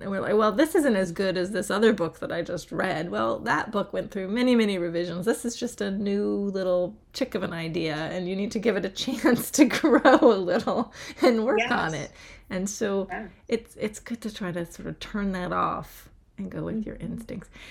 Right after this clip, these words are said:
Speaker 1: Um, and then, um, you know, I,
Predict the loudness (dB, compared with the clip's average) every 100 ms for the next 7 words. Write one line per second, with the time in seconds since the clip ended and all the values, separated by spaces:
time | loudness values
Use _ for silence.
0 | -18 -2 0 0 0 -2 0 0 -2 -6
1 | -16 -20 -20 -20 -20 -20 -20 -16 -6 -4
2 | -4 -8 -14 -20 _ -20 -20 -4 -2 -2
3 | -6 -12